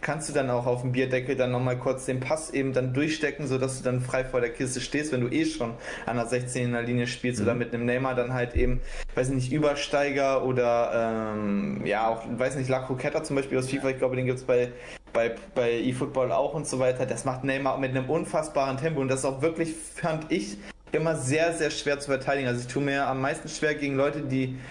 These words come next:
Speaker 1: dann leider auch nur auf lange Bälle so gesehen gehen. Ähm, oder halt Leute, die dann halt mit Neymar und so weiter halt dann, äh, Richtung Skills und so weiter gehen, weil es echt wahnsinnig schwierig ist.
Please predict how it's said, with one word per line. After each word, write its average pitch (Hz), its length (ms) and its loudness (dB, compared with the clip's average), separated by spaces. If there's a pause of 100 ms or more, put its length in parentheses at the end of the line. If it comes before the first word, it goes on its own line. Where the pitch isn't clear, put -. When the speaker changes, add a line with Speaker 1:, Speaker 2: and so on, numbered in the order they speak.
(180)
Speaker 1:
dann 127 120 0
leider 139 300 4
auch 156 120 0
nur 160 120 4
auf 165 120 0
lange 156 220 0
Bälle 156 280 0
so 156 180 0
gesehen 160 380 0
gehen. 156 260 0 (440)
Ähm, 123 600 2
oder 139 220 2
halt 139 280 -2
Leute, 139 260 2
die 127 140 -2
dann 127 140 0
halt 127 220 -2
mit 123 200 -2
Neymar 123 380 0
und 120 100 -2
so 123 120 -4
weiter 117 220 0
halt 110 240 -2
dann, 113 220 -2
äh, 107 140 0
Richtung 117 380 -2
Skills 123 560 -2
und 113 160 -2
so 110 120 0
weiter 110 220 0
gehen, 113 180 -2
weil 110 120 0
es 107 80 -8
echt 120 240 -6
wahnsinnig 113 440 -2
schwierig 117 400 -2
ist. - 340 -6